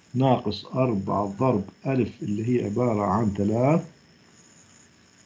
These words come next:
ضرب جيم اللي هي عبارة عن قديش هون عندنا؟ ضرب اللي هو عندنا ثمانية.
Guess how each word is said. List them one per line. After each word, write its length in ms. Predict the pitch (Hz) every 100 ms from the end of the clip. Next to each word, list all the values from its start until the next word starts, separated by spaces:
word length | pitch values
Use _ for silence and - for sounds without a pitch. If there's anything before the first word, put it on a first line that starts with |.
| _ - - - - - _ _ _ _ -
ضرب 560 | 101 113 131 127 98 92
جيم 360 | 101 135 131 127
اللي 280 | - 110 113
هي 180 | 113
عبارة 360 | 110 120 120 113
عن 280 | 107 113 110
قديش 400 | 107 117 110 110
هون 100 | 110
عندنا؟ 500 | 107 107 107 104 104 - - - - - -
ضرب 440 | 101 107 110 107 101 - 135
اللي 200 | 107 101
هو 200 | 101 104
عندنا 280 | 98 98
ثمانية. 560 | 98 123 107 90 104